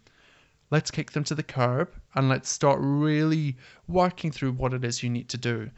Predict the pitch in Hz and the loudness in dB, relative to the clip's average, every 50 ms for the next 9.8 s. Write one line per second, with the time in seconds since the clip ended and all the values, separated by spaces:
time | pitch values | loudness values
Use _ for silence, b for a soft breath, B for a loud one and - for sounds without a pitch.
0 | b b b b b - 135 131 120 120 120 123 - - - - 120 120 127 123 | b b b b b 2 4 6 6 6 4 0 -6 -6 -2 0 0 2 0 0
1 | 127 143 135 110 - - - 135 127 127 120 117 120 - - 135 127 - 139 123 | -2 -4 -4 -6 -8 -8 -2 0 2 2 2 0 -2 -4 -8 -12 -8 -6 -6 -4
2 | 123 - 127 123 - 127 127 131 - - - - - - - - - - _ b | -2 -4 -6 -6 -6 -8 -8 -8 -10 -12 -12 -12 -14 -14 -12 -12 -12 -14 _ b
3 | b b b b b b b b b _ _ _ _ _ _ _ _ _ _ _ | b b b b b b b b b _ _ _ _ _ _ _ _ _ _ _
4 | 196 190 190 208 247 240 - - - - 262 254 247 240 220 208 202 - - 190 | 6 6 8 6 4 2 -2 -2 2 4 6 6 6 6 4 4 2 2 2 2
5 | 190 175 - 156 143 147 147 180 - - 139 - - 143 127 127 139 127 123 123 | 2 2 2 2 2 2 0 0 -4 -8 -8 -6 -6 -6 -6 -2 0 0 2 2
6 | 123 120 120 117 117 120 123 139 131 123 - - _ _ - - - - 143 139 | 2 0 0 -2 -4 -4 -2 -2 -2 -2 -4 -10 _ _ -16 -8 0 4 4 4
7 | 135 - 139 127 131 127 123 120 120 120 - - - - - - _ _ _ _ | 4 2 -2 -2 -2 -2 -2 -4 -4 -8 -8 -10 -8 -8 -8 -8 _ _ _ _
8 | _ _ _ _ _ _ _ _ _ _ _ _ _ _ - - 156 156 180 190 | _ _ _ _ _ _ _ _ _ _ _ _ _ _ -6 0 2 4 4 4
9 | - - 254 240 - - - 160 147 - - - 117 123 123 | 4 2 0 0 0 -2 -2 -2 -2 -2 -8 -10 -10 -10 -12